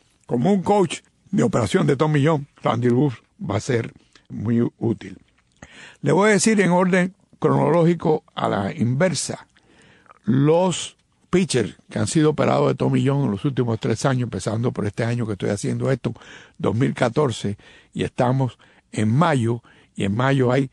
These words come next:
diecinueve pitchers ya operados de Tommy John. Le voy a decir algunos conocidos, bueno, Martín Pérez, que está en este momento esperando que lo, cuando escribimos esto, esperando que lo operen, José Fernández, que hablamos de él ya, pero por ejemplo Iván Nova de los Yankees,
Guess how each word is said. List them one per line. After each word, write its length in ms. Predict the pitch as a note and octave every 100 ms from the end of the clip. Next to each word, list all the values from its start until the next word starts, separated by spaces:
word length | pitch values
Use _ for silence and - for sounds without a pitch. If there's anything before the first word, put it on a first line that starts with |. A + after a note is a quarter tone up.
| _
diecinueve 880 | - G#2 A2+ G#2+ - G#2 B2 C#3 B2
pitchers 420 | A2 C3+ - F#2+
ya 320 | G2+ A#2+ A#2+ - _
operados 580 | - F#2+ F#2+ G2 A#2 G#2+
de 80 | F2+
Tommy 340 | G#2 A2 F#2
John. 220 | F#2 E2+ - - - _ -
Le 80 |
voy 120 | G2 A2
a 40 |
decir 260 | A2 D3+ C3
algunos 500 | A#2+ C3+ D#3+ A#2+ A#2
conocidos, 600 | - C3 C#3+ - C#3+ C#3 - _ - _
bueno, 420 | - C#3 G2+ - - -
Martín 480 | - G#2+ F#2+ C3+ B2+
Pérez, 360 | - C#3 C#3+ -
que 200 | - C3+
está 560 | - F2 G#2 G2+ G2+
en 140 | - G2+
este 160 | -
momento 300 | A#2 A2+ C#3
esperando 360 | B2+ A2 F#2+ G2
que 80 | G2
lo, 140 | F#2+
cuando 320 | - F2 F#2 - - -
escribimos 540 | - A#2 A2+ C3 C3+
esto, 120 | D3+ -
esperando 320 | A2+ G2+ B2
que 100 | C3+
lo 80 | C3+
operen, 360 | A#2+ C3 G#2 - - - - _
José 280 | A#2+ B2 C3
Fernández, 460 | D3+ C#3+ D3+ E3+
que 60 | F3
hablamos 340 | G#2 A2+ A#2
de 80 | B2
él 60 | B2+
ya, 260 | C3 C#3+ - _ _ - - - _
pero 160 | A#3+
por 140 | A3+ C4+
ejemplo 240 | D#3+ E3+
Iván 280 | C3+ D3 D3
Nova 280 | C#3+ D3+ C#3
de 60 |
los 160 | B2 A2
Yankees, 420 | C3+ B2 A2+ F2